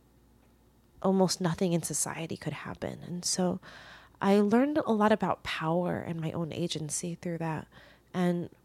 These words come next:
as a student activist at Brown,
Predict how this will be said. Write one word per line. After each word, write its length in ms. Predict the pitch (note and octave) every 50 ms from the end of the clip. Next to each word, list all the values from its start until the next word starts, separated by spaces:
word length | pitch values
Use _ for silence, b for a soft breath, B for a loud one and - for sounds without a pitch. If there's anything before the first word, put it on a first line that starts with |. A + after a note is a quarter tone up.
| _ _ _ _ _ _ _ _ _ -
as 140 | G#3 G#3 G#3
a 60 | A3
student 760 | - - - - - C#4+ D4+ E4+ D#4+ D4 A3+ G3 F3+ - - -
activist 720 | F3+ F3+ E3 - - F#3+ F3 E3 E3+ E3+ E3+ - - -
at 200 | - F3+ - -
Brown, 560 | - G3 G3 G3 G#3 G3+ F#3 F3 E3+ E3 E3+